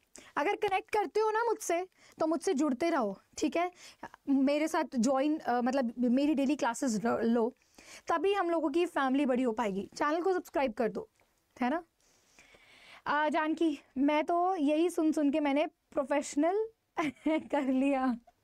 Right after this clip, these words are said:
मैं तो यही सुन सुन के मैंने यही प्रोफेशनल कर लिया। यस, ये सबसे बढ़िया बात है। यानी कि अपने, कहते हैं ना, I guess अगर मैं ठीक बोल रही हूँ, अपने प्रहार को अपना आहार बना लो, ऐसा कुछ,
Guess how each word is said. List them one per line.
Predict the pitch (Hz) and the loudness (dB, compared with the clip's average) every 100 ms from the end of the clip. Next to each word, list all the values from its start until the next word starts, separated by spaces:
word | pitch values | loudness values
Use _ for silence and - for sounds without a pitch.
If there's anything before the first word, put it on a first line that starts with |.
| _ _ _ - - - - - - - 269 | _ _ _ -14 -12 -12 -20 -20 -20 -8 -2
मैं | 269 | 0
तो | 311 | 0
यही | 302 302 | 0 0
सुन | 330 294 | 0 0
सुन | 262 254 | 2 0
के | 285 | 0
मैंने | 262 277 | 0 2
यही | 294 277 | 2 0
प्रोफेशनल | 269 247 233 240 | -2 -4 -2 -2
कर | 220 | -2
लिया। | 214 - 247 311 330 | -2 0 0 2 0
यस, | 330 - - - - - _ - - _ - | -2 -8 -12 -14 -20 -20 _ -20 -20 _ -2
ये | 254 294 | 0 0
सबसे | 277 294 | -2 0
बढ़िया | 269 240 214 | 0 0 0
बात | 196 196 214 | 0 -4 -6
है। | 208 _ _ _ - _ - | -12 _ _ _ -20 _ -2
यानी | 240 254 285 | 0 0 0
कि | 285 | 0
अपने, | 311 277 294 | 0 0 -2
कहते | - - 247 247 277 | -2 -8 -4 -2 -2
हैं | |
ना, | 392 427 | 0 0
I | 294 - 262 | -2 -2 -2
guess | 277 302 | 0 0
अगर | 269 | -2
मैं | 285 | -2
ठीक | 285 240 | 0 0
बोल | 262 | 0
रही | |
हूँ, | 277 | 0
अपने | 311 | -2
प्रहार | - 277 262 262 320 | -2 -2 0 0 0
को | 330 | -2
अपना | 320 311 | 0 2
आहार | 269 262 277 | 2 2 0
बना | 262 269 | 0 0
लो, | 262 | 2
ऐसा | 254 254 | 0 0
कुछ, | 262 262 - - | -2 -2 -6 -14